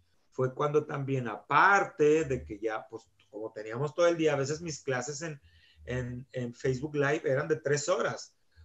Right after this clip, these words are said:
porque luego se nos daba por, por bailar, después de hacer ejercicio,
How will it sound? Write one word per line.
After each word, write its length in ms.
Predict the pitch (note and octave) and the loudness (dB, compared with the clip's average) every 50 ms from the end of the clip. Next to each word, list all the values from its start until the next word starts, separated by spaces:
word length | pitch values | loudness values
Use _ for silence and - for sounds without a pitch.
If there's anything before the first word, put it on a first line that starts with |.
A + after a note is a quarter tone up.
| _ _ | _ _
porque 220 | - B2+ - D3 | -8 -4 0 2
luego 180 | C#3+ C#3 C#3+ D#3 | 4 4 4 4
se 140 | D3+ F3+ E3+ | 2 0 -4
nos 120 | D#3 C3+ | -2 0
daba 280 | C#3 C3+ C3+ D3+ - - | 2 2 4 2 2 2
por, 340 | - F3 E3 C#3+ A#2+ - _ _ _ _ _ _ _ - | 0 -2 0 -2 -2 -8 _ _ _ _ _ _ _ -2
por 180 | B2 C3+ C3 | 0 0 2
bailar, 720 | B2+ B2 A#2+ A#2+ A#2+ B2+ C3 D3+ F#3 A3 C4 C4+ - - _ _ - - - | 2 2 2 2 2 2 2 2 2 2 0 -2 -6 -12 _ _ -20 -16 -6
después 420 | B2+ A#2+ A#2+ - - - B2+ B2 | -4 -4 -4 -4 -4 -4 0 2
de 100 | D3 D#3 | 2 2
hacer 260 | D3 - - D3+ C#3 | 2 0 0 0 0
ejercicio, 800 | D3 - C#3+ C3 - - G3+ A3+ A3+ - - - A3 A3+ A#3+ A#3+ | 0 -2 -4 -6 -6 -4 -4 -4 -4 -2 0 2 2 2 0 -2